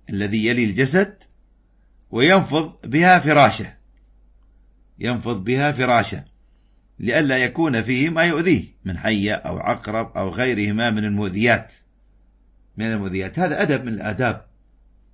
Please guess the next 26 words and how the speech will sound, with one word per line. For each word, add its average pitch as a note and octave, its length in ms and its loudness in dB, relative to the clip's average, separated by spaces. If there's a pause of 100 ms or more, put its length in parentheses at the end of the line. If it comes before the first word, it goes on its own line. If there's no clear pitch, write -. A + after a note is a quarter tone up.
(260)
عند A2 180 -4
النوم، G#2 460 -4 (560)
فإنه B2 320 -4
لا F3 140 2
يدري C3+ 420 0 (340)
ما D3+ 140 -2
خلف B2 360 -4
في G#2 200 -6
فراشه. F2+ 520 -8 (1080)
ثم C3+ 180 -6
قال: G3 520 2
"وليضطجع C#3+ 800 0
على A#2 240 -2
شقه B2 400 -4
الأيمن"، E3+ 440 0 (1040)
هذا F#2+ 220 -8
أيضا C3 400 -2
أدب C#3 300 -2
آخر، B2 400 0
سنة. C#3+ 640 -2 (1080)
أول A2+ 320 -4
ما F#2+ 100 -6
يبدأ A2 340 -4
النوم E3 480 -4 (160)
يكون C#3+ 320 -8
على C3+ 520 -2